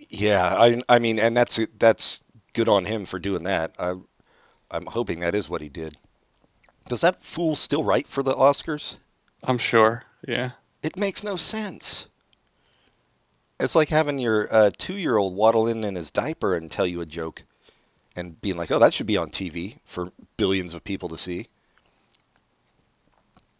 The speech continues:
Speaker 1: Bruce Vilanch. All right, goodbye, everybody.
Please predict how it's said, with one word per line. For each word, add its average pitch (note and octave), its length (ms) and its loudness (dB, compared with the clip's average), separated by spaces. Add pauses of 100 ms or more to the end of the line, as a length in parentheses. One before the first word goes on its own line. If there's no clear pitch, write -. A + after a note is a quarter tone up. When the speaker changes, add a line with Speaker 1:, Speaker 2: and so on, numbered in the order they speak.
(100)
Speaker 1:
Bruce - 320 -12
Vilanch. - 760 -14 (3250)
All C#3+ 80 6
right, A#2+ 140 6 (180)
goodbye, C#3+ 280 10
everybody. G#2+ 440 4